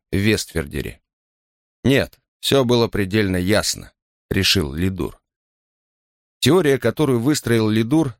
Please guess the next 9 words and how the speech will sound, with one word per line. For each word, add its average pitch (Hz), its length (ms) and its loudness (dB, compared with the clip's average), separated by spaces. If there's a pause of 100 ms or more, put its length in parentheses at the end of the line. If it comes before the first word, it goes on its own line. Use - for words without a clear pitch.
заключалась 117 680 0
в - 80 -10
следующем. 87 640 -2 (520)
Отец 165 440 0
с 104 120 -4
дочерью 123 540 2
отправились 117 560 0
туда 95 260 -2
вместе, 117 640 0